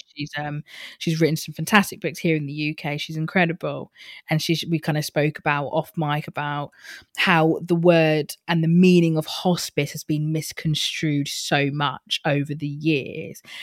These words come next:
And I just kind of wanted to get your take on that, of kind of how, especially in the U S, 'cause I know, like, hospice in U S and U K is quite different and kind of, I don't know if I'm speaking out of term here. Is, is hospice, like, a relatively, not relatively new, like, in the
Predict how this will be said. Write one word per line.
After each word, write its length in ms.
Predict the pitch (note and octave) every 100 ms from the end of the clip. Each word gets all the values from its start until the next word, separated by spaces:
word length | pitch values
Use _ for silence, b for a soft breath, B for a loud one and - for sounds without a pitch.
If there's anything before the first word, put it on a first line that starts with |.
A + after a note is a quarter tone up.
| B
And 100 | G3+
I 60 | G3+
just 120 | G#3+
kind 140 | A#3+ G3+
of 60 |
wanted 160 | E3 D#3+
to 80 | F3
get 180 | D#3
your 240 | D3+ D#3 F#3+
take 380 | - C#3+ C#3+ D3
on 140 | C#3+
that, 120 | D3+
of 140 | D#3 -
kind 180 | D3
of 80 | D3
how, 520 | - E3+ D#3 D3+ D3+ -
especially 340 | E3+ G#3+ G#3 F3
in 60 |
the 60 | D#3
U 260 | D3+ D3+ D#3+
S, 440 | B2+ A2+ - - B B B
'cause 140 | G#3
I 40 | A#3+
know, 120 | C#4
like, 200 | D4+ A3+
hospice 640 | - C4 B3+ - G#3+ G#3+
in 120 | G#3
U 260 | F#3 G3 F#3+
S 240 | F3+ F3
and 100 | E3
U 320 | E3 F#3+ F#3 E3
K 560 | F3 E3 C3+ - - _ b b b
is 160 | F#3+ E3+
quite 300 | - D3 D3
different 500 | D#3+ - C#3+ D#3+ G3+
and 140 | E3
kind 400 | - F3 D#3+ D#3
of, 200 | D#3 D#3 - b b b b
I 100 | F3
don't 160 | E3+ D#3+
know 20 |
if 80 | E3
I'm 100 | D#3
speaking 400 | - D#3+ - D#3
out 80 |
of 120 | D3+ -
term 320 | G3 F#3+ F3
here. 200 | D#3 C#3+
Is, 180 | F#3 F#3 -
is 120 | G#3+ -
hospice, 720 | - C4 - - B3 - G#3+
like, 320 | F#3+ - - _ G#3+
a 80 |
relatively, 920 | F3+ F3+ F#3+ G#3+ G#3 G#3 G#3 F#3+ F#3 F3+
not 160 | A3+
relatively 400 | F3 F3 E3 D#3
new, 380 | D3+ E3 D3+ C#3+
like, 240 | C#3 C#3+ D3+
in 100 |
the 100 | C#3+